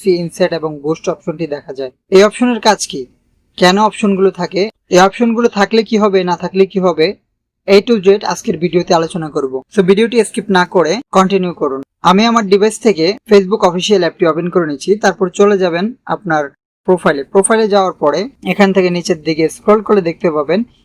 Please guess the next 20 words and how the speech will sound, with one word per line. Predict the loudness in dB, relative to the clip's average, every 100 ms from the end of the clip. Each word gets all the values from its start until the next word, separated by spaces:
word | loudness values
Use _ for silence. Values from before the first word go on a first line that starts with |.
| _ -4
আপনি | -2 0
যে | 0 2
পোস্টগুলো | 2 2 -2 -2 0
করেছিলেন, | 0 -2 -4 -4 -2
সেই | -2 -4 0
পোস্টগুলোর | -2 -2 -2 0 -2
নিচে | -6 -6
কিন্তু | -6 -2 -2 0
see | 0 -2
inside | -2 -4 -4 -6
এবং | -10 -4
তার | -2 -2 -6
সাইডে | -4 -2 -2 -4 -8 _ _ _ _
বুস্ট | 2 2 0 -10 0
পোস্ট | 2 2 -2 -2
এই | 0 0
অপশনটি | -4 -4 0 0 -2
রয়েছে। | -6 -8 -10 -6 -2
এখানে | 2 2 0
আপনারা | 0 0